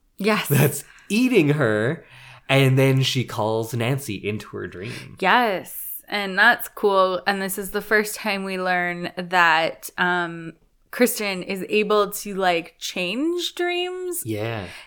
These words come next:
Speaker 1: And
Speaker 2: She has a dream
Speaker 1: add
Speaker 2: power.
Speaker 1: people.
Speaker 2: Mm-hmm.
Speaker 1: Yeah.
Speaker 2: Yeah, so her power is she can bring people with her. Also, she can do gymnastics.
Speaker 1: Yeah. She gets
Speaker 2: <laughs>
Speaker 1: two dream powers.
Speaker 2: Yeah, but one,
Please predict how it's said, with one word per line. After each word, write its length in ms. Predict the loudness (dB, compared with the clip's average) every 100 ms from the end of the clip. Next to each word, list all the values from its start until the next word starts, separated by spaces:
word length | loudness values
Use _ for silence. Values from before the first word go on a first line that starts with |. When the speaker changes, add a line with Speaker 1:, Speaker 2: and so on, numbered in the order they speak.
| -6
Speaker 1:
And 160 | -2
Speaker 2:
She 80 | 0
has 100 | 0
a 40 | 0
dream 260 | 0 6
Speaker 1:
add 440 | 8 8 6 6 2
Speaker 2:
power. 160 | -2
Speaker 1:
people. 840 | -4 -8 -8 -12 -12 -10 -12 -12 -10
Speaker 2:
Mm-hmm. 400 | -10 -8 -10 -6
Speaker 1:
Yeah. 400 | 0 2 0 -4 -12 _ _ _ _ _ 0
Speaker 2:
Yeah, 100 | 0
so 200 | 2 4
her 260 | 4 4
power 340 | 4 4 4 4
is 160 | 2
she 160 | 0 -2
can 220 | 0 0
bring 320 | 2 2 0
people 360 | -4 -8 -2 2
with 200 | 4 2
her. 220 | 0 -2 -8 _
Also, 300 | 2 4 6
she 160 | 4 2
can 140 | 0
do 160 | 0 -2
gymnastics. 720 | -2 0 0 -2 -12 -18 -12 2
Speaker 1:
Yeah. 280 | 4 4 0 -8 0 4
She 120 | 6
gets 200 | 4 4
Speaker 2:
<laughs> 80 | 6
Speaker 1:
two 160 | 8 8
dream 260 | 6 4
powers. 560 | 4 4 4 0 -4 -8 -12 -14 -4
Speaker 2:
Yeah, 260 | 4 6 8
but 220 | 6 6
one, 460 | 6 6 4 -2